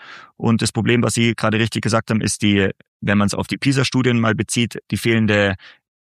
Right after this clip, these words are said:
Vergleichbarkeit mit anderen Ländern inzwischen. Wir sind auf den pisa-Ergebnissen extrem abgestürzt. Wir sind sogar unter den zweitausenduller Ergebnissen,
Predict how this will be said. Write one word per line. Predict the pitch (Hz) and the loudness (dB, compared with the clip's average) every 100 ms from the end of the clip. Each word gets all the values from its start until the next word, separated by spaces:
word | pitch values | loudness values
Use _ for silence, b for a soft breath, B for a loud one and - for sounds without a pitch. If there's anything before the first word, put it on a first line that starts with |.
| _ | _
Vergleichbarkeit | - 101 110 131 139 - 123 123 - | -6 0 0 0 -2 0 0 0 0
mit | 104 - 107 | -2 0 -2
anderen | 113 104 101 - | 0 0 -2 0
Ländern | 92 107 139 143 | 0 2 2 0
inzwischen. | 135 - 135 110 | -2 -2 0 0
Wir | 101 | 0
sind | 107 104 | -2 -2
auf | 104 | -4
den | - | -6
pisa-Ergebnissen | - 117 110 107 107 - - - - - - 120 117 107 - | -6 -2 0 0 -2 -12 -20 -20 -10 -4 0 0 0 -2 -4
extrem | - - 107 113 | -6 -2 -2 0
abgestürzt. | 139 147 - 147 - | -2 -2 0 0 0
Wir | 107 | -2
sind | 107 | -2
sogar | 95 101 | -2 -2
unter | 117 113 | -2 -2
den | 101 | -2
zweitausenduller | - 104 101 98 98 131 151 | -2 -4 0 0 2 0 0
Ergebnissen, | 131 139 - 143 - 143 | 0 0 0 -2 0 -2